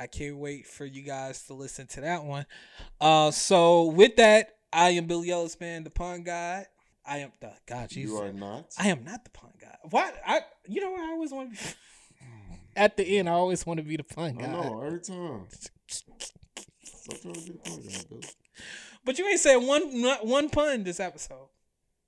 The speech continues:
Speaker 2: I, didn't I do that?
Speaker 1: Insurrection.
Speaker 2: Insurrection.
Speaker 1: You did. God damn. <laughs> You did. <laughs> You did. You did. Damn.
Speaker 2: Yeah, it's 'cause you, 'cause you missed it. That's
Speaker 1: Yeah,
Speaker 2: why.
Speaker 1: I totally forgot about it. But as soon as I said it, like, yeah, did.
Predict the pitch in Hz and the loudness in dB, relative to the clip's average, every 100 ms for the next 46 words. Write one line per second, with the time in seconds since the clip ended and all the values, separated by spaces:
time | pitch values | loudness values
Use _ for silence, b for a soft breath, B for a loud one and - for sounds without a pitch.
0 | _ _ _ _ _ _ 127 139 _ _ | _ _ _ _ _ _ -20 -20 _ _
1 | - 135 175 180 180 185 175 - - 165 | -20 -12 -10 -10 -10 -10 -10 -12 -8 -2
2 | 185 175 175 160 139 - 131 127 143 139 | 0 0 2 2 0 -4 -10 -10 -12 -12
3 | - 104 107 - - - 190 175 - - | -10 -10 -14 -18 -10 -4 -4 -4 -6 -4
4 | - - - 285 226 240 202 160 147 156 | -2 2 8 8 8 6 2 -4 -8 -8
5 | - 302 - 311 - - 370 - 415 - | 4 4 6 6 4 2 -8 -10 -16 -14
6 | 415 - - - _ - - _ _ B | -14 -14 -16 -20 _ -20 -20 _ _ B
7 | B B - 240 262 175 151 143 143 - | B B -8 -6 -4 -4 -4 -4 -6 -10
8 | - 208 247 247 247 247 247 202 143 131 | -6 -2 2 2 2 0 -2 -4 -8 -8
9 | 123 120 120 - 214 208 202 196 190 - | -8 -10 -16 -8 -4 -2 -2 -6 -10 -12
10 | 254 - 139 123 123 113 - 113 113 113 | -16 -14 -14 -12 -12 -12 -14 -12 -8 -8
11 | 175 - - - - 135 135 127 127 302 | -8 -10 -14 -18 -12 -8 -6 -8 -12 -18
12 | - 139 135 135 131 - 131 131 127 127 | -16 -14 -12 -12 -14 -18 -14 -12 -12 -12
13 | 131 143 196 185 170 208 196 175 170 160 | -12 0 2 4 2 0 2 2 0 0
14 | 165 160 143 135 123 113 104 101 | -2 -2 -8 -10 -12 -12 -14 -16